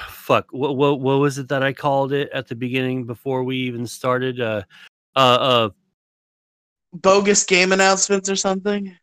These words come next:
Speaker 1: Yeah, bogus game annou-, uh, uh, bo-, bogus video game company announcements. Like, uh, uh, uh, all right, so,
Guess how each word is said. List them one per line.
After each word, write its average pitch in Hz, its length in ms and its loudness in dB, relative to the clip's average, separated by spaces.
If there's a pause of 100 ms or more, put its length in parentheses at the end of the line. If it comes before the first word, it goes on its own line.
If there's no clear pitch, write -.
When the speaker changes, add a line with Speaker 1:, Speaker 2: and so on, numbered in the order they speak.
(180)
Speaker 1:
Yeah, 202 180 6
bogus 196 560 2
game 147 300 4
annou-, 143 680 2
uh, 170 40 0
uh, 156 80 0
bo-, 147 380 0
bogus 185 480 -2
video 147 420 0
game 123 220 -2
company 110 460 -4
announcements. 104 760 -6 (440)
Like, 131 240 2
uh, 113 300 4 (1040)
uh, 160 40 2
uh, 143 340 4
all 160 100 6
right, 135 180 4
so, 156 160 -2